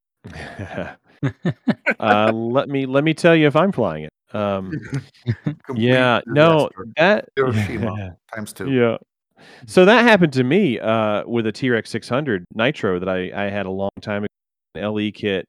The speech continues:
Speaker 1: and man, right out the gate, it was amazing. And, um, I put it in, like, after the third or fourth flight,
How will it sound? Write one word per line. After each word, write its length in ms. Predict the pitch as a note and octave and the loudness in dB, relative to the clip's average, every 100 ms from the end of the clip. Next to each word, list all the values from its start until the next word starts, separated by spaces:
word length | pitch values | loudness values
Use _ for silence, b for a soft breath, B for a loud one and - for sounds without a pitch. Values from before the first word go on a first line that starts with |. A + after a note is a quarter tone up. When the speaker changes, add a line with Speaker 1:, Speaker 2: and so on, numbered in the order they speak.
| - | -8
Speaker 1:
and 340 | G2 F#2+ F#2+ | -6 -6 -6
man, 320 | G#2+ G#2 G2+ G2+ | -4 -4 -6 -10
right 340 | A2+ C3+ C3 - - | -6 -2 -2 -4 -4
out 240 | B2 A#2+ _ | -4 -4 _
the 120 | G#2+ F#2 _ | -8 -8 _
gate, 280 | C#3+ C3 - | 0 0 -2
it 100 | G#2 | -6
was 200 | F#2 F#2 | -6 -4
amazing. 580 | G2+ F#2 F2+ F2+ F#2 G2+ _ _ _ _ _ _ _ _ _ _ _ | -4 -4 -4 -6 -10 -14 _ _ _ _ _ _ _ _ _ _ _
And, 640 | A2 A2 G#2+ G2+ G2 - - _ _ | -2 0 0 0 -4 -10 -18 _ _
um, 580 | A2+ G#2+ G2+ G2 F#2+ F#2+ - _ _ _ _ _ - | -2 0 2 0 -4 -12 -16 _ _ _ _ _ -10
I 80 | G2 | -8
put 260 | - C#3 | 0 2
it 140 | C3 A2+ | 2 0
in, 180 | B2+ A#2 | 0 -2
like, 220 | G2 G#2+ | -6 -4
after 260 | G#2 - | -4 -4
the 120 | G2+ G2 | -10 -6
third 260 | A2+ G#2+ | -4 -2
or 80 | G#2 | -4
fourth 320 | - A2 G2 | -4 -6 -6
flight, 420 | - A2 G#2+ G2 | -4 -4 -4 -6